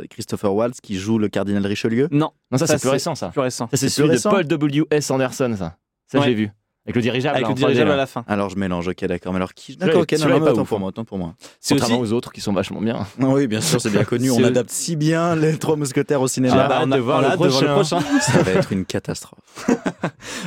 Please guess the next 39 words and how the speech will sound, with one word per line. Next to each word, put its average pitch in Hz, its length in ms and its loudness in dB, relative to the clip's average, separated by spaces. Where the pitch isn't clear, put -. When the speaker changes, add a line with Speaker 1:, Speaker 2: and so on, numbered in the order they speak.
Speaker 2:
Euh, 127 880 2
et 139 60 -2
c'est 151 120 0
aussi - 180 -6
celui 196 240 -2
qui - 120 -2
a - 20 2
signé 160 240 -2
la 131 140 0
bande 139 180 0
originale 143 300 0
de, 139 240 0
du 117 120 0
premier 190 260 0
X-Men 113 360 -2
de 113 60 -4
Bryan 110 180 -4
Singer. 120 240 -8
Speaker 1:
D'accord. 147 260 -2
Speaker 3:
Ah. 101 280 0
Speaker 2:
Voilà, 131 220 2
tout 233 140 -2
ça 220 140 0
pour 190 120 -2
vous 147 100 2
dire 233 140 -2
que 139 80 -2
c'est 123 140 -4
un 104 60 -4
monsieur 110 340 -2
qui - 100 -4
a - 40 -4
quand 156 100 -4
même 160 100 0
un 113 100 -4
C - 160 -2
V 196 220 2
assez - 240 -4
impressionnant. 139 540 0